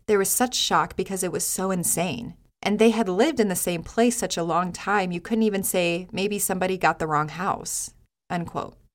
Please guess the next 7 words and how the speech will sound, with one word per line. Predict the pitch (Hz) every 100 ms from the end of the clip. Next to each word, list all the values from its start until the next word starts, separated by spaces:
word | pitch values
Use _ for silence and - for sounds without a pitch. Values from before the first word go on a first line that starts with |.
| _
Fire | 180 214 233
investigators | 220 196 - 180 175 170 170 175
ruled | 175 196
the | 185
fire | 185 160 156
as | 147 -
arson. | 160 160 - - 170 170